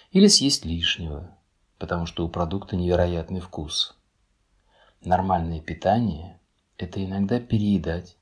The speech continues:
или недоедать, доверять своему телу и совершать ошибки в выборе еды. Нормальное питание требует внимания, но не отнимает время у других сфер вашей жизни. Одним словом,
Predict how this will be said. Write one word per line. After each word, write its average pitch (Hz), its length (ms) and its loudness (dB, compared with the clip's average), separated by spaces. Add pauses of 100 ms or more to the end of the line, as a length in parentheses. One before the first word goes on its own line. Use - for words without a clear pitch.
(160)
или 165 160 4
недоедать, 80 800 0 (640)
доверять 117 420 6
своему 85 360 -4
телу 76 440 -12 (520)
и 101 60 -8
совершать 87 540 0
ошибки 82 560 -4 (140)
в 80 160 -12
выборе 85 500 -4
еды. 76 400 -8 (1040)
Нормальное 90 640 -2
питание 104 500 -2
требует 98 540 -4
внимания, 101 800 -2 (800)
но 147 140 4
не 151 100 4
отнимает 87 540 -2
время 90 500 -2 (320)
у 90 120 -6
других 85 380 -2
сфер 104 300 0
вашей 80 400 -2
жизни. 78 500 -10 (1040)
Одним 104 320 2
словом, 123 540 2